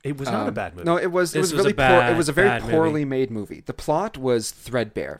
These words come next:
Speaker 2: There was barely anything there.
Speaker 1: Yeah.
Speaker 2: Um, characters were incredibly cliched and unoriginal. Uh, their development, if there was any,
Speaker 1: Of course they're
Speaker 2: lacked,
Speaker 1: unoriginal. We've
Speaker 2: they
Speaker 1: already
Speaker 2: lacked
Speaker 1: established these
Speaker 2: all
Speaker 1: exist.
Speaker 2: <laughs> The
Speaker 3: Yeah, but
Speaker 2: development,
Speaker 3: it,
Speaker 2: I want, it lacks any subtlety.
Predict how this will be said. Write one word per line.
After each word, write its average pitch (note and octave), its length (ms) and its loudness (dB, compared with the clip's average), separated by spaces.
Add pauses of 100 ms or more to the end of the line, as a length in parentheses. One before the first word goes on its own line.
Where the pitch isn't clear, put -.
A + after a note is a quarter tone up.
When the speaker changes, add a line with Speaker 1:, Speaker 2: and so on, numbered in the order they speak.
Speaker 2:
There C#3+ 120 4
was B2 160 -2 (240)
barely C#3+ 320 0
anything G#2 400 -6
there. E2 180 -6
Speaker 1:
Yeah. B2 100 -2 (260)
Speaker 2:
Um, G#2+ 380 -4
characters D3+ 460 -2
were B2+ 140 -2
incredibly D3+ 720 -2
cliched A2 600 -6
and A2 120 -10
unoriginal. G#2+ 600 -8 (320)
Uh, A#2 140 -6
their A#2+ 160 -4
development, D#3+ 580 0
if B2 140 -4
there A#2+ 120 -2
was D3+ 280 2
any, A2+ 180 0
Speaker 1:
Of A2 120 -4
course G#4 200 4
they're C3 140 4
Speaker 2:
lacked, E3+ 160 6
Speaker 1:
unoriginal. B2+ 500 2
We've G#3 140 -4
Speaker 2:
they C#4 60 0
Speaker 1:
already C#4 180 6
Speaker 2:
lacked A#3+ 340 6
Speaker 1:
established - 100 -4
these E3 100 4
Speaker 2:
all G3+ 260 8
Speaker 1:
exist. - 380 0
Speaker 2:
<laughs> - 540 -16
The F#3 60 6
Speaker 3:
Yeah, F#3 60 6
but F#3 60 4
Speaker 2:
development, A3 360 8
Speaker 3:
it, - 60 4
Speaker 2:
I F3+ 60 6
want, F3+ 380 0
it E3+ 140 0
lacks F#3+ 320 -2 (460)
any F3 160 -2
subtlety. A2+ 480 -4